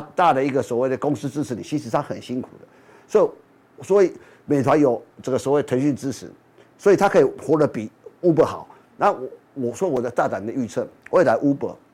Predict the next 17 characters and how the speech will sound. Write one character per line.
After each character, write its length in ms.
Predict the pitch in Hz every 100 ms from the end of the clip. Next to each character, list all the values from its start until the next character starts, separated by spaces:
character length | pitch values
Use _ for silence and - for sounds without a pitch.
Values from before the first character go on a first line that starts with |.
| _ _ _ _ _ -
可 100 | 120
能 80 | 120
会 100 | 131
被 140 | 120
收 180 | - 101
购， 220 | - - _ _ _ _ _ -
它 80 |
才 180 | 202 180
后 220 | 180 220
面 160 | 208 196
才 140 | 165
有 180 | 185 139
很 240 | 131 135 143
大 160 | 190
的 100 | 156
一 140 | 151 196
个 160 | 165